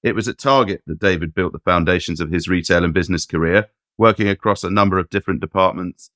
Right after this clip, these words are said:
acquiring skills and gathering an understanding of the business from the shop floor right up to management, global operations, and running the Cartwheel app as business lead.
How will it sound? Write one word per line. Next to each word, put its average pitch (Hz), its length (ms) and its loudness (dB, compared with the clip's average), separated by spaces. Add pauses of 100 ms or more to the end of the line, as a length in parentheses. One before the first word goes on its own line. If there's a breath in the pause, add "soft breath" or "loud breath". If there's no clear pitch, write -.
(200)
acquiring 101 440 2
skills 101 420 -2
and 98 100 -2
gathering 95 320 2
an 92 80 4
understanding 90 560 0
of 85 80 0
the 82 60 -2
business 90 480 -2 (440)
from 95 140 0
the 90 60 -2
shop - 340 -2
floor 92 400 -4
right 104 380 0
up 87 140 -8
to 87 80 -6
management, 85 600 -4
global 95 300 2
operations, 80 640 -4 (340)
and 92 100 -4
running 92 260 2
the 95 80 -2
Cartwheel 85 600 -2
app 80 240 -2
as 80 140 -8
business 80 360 -6
lead. 71 280 -8